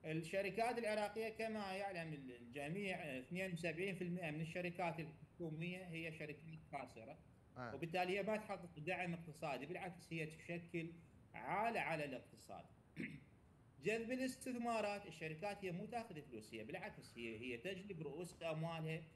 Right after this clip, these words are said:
Speaker 1: للاستثمار في الداخل، تجذب التك-، تجلب
Speaker 2: ماكو، يقول لك،
Speaker 1: التكنولوجيا،
Speaker 2: ولا،
Speaker 1: تجلب
Speaker 2: ولا شركة،
Speaker 1: الأموال.
Speaker 2: ما عدا الشركات النفطية، ولا شركة جايبة فلوس وياها. القروض تاخذها من الحكومة العراقية، من مصارف الدولة.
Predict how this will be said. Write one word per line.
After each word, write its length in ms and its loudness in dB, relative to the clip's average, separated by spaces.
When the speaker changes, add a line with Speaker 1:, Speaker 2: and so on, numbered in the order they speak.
Speaker 1:
للاستثمار 720 0
في 120 -8
الداخل، 400 -2
تجذب 460 0
التك-، 600 -6
تجلب 360 0
Speaker 2:
ماكو، 340 6
يقول 240 8
لك، 80 4
Speaker 1:
التكنولوجيا، 80 -2
Speaker 2:
ولا، 300 8
Speaker 1:
تجلب 140 6
Speaker 2:
ولا 260 10
شركة، 380 4
Speaker 1:
الأموال. 200 6
Speaker 2:
ما 100 6
عدا 240 6
الشركات 480 2
النفطية، 680 0
ولا 460 10
شركة 420 2
جايبة 340 6
فلوس 280 -2
وياها. 440 -4
القروض 400 2
تاخذها 400 6
من 120 -2
الحكومة 420 -2
العراقية، 600 4
من 160 -4
مصارف 380 2
الدولة. 420 2